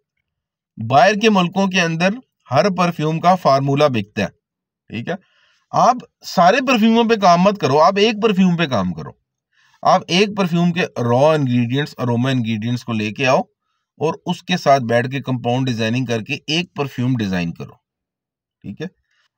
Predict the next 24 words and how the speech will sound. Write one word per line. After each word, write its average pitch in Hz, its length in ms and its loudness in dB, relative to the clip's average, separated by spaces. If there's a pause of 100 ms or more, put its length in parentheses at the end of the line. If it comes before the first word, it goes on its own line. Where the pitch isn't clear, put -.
(360)
रॉ 147 300 4
मटेरियल 196 460 2
अपने 170 240 0
पास 165 260 0
रखो, 143 260 -4 (680)
वो 113 220 -2
डिजाइन 139 400 2
करो, 135 180 0 (180)
उस 220 160 2
डिजाइन 165 380 2
को 208 120 0 (100)
आप 170 180 2
यहाँ 185 120 2
लोकली 208 420 2
सेल 95 260 -4
करो, - 220 -12 (540)
उसमें 160 320 -4
आपको 165 260 0
मैं 160 160 0
बताऊं 160 260 0 (100)
बहुत 135 300 0
प्रॉफिट 120 300 -2
मार्जिन 98 400 0
होगा। 80 260 -8